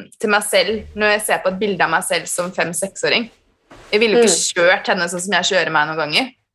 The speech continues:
Speaker 1: og ha verdens største forventninger. Jeg ville jo tatt det veldig med ro,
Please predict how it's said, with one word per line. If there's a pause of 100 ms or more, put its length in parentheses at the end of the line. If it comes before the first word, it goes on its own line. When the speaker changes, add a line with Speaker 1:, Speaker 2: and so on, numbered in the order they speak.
(760)
Speaker 1:
og
ha (300)
verdens
største
forventninger. (100)
Jeg
ville
jo
tatt
det (100)
veldig
med
ro,